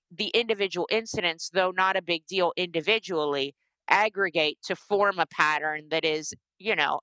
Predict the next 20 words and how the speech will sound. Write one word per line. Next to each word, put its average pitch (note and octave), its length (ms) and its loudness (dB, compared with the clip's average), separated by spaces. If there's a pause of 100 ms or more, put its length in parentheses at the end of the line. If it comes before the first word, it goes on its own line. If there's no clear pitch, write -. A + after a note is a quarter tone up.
ever C#4 360 2
so G#3 260 0
slightly D#3+ 720 -2
dragging D3 480 -2
on C3 160 -4
our B2+ 120 -10
team, - 200 -12 (580)
ever D4 320 2
so B3 300 -2
slightly E3 640 -2
increasing F3+ 500 -6
our D#3 160 2
turnover, D3+ 720 -6 (320)
our D#3+ 100 0
churn - 420 -2 (380)
on D#3 120 0
who E3+ 180 -4
leaves D#3 360 -6
the - 120 -8
company. - 480 -10